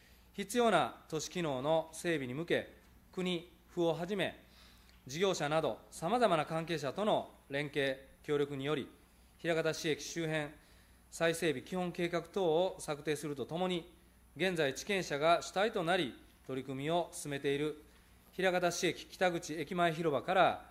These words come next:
府住宅供給公社枚方団地、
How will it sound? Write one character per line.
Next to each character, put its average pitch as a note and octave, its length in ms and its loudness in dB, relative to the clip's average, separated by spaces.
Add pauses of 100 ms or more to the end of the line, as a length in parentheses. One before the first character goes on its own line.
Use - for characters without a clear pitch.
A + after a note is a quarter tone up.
(420)
府 E3+ 260 2 (320)
住 F#3 200 -2
宅 F3+ 220 0
供 F3+ 220 0
給 F3+ 180 0
公 F3 260 2
社 A2+ 300 0
枚 E3 120 2
方 D3+ 200 0
団 C#3+ 180 2
地、 - 200 -12